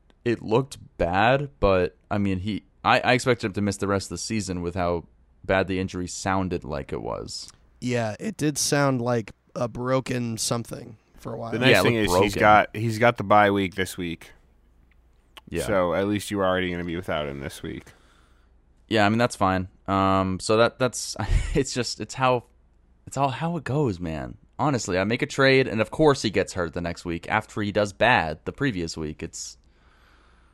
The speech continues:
Speaker 1: God, I, fucking fantasy is just so stressful sometimes and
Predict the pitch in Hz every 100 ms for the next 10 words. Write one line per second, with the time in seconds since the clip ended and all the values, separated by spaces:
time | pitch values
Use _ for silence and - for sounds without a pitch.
0 | _ _ - 107 98 90 - - - 131
1 | 135 147 - 107 98 - 87 85 87 -
2 | - 90 87 - 80 - 76 78 67 76
3 | 67 69 85 - - 80 76 -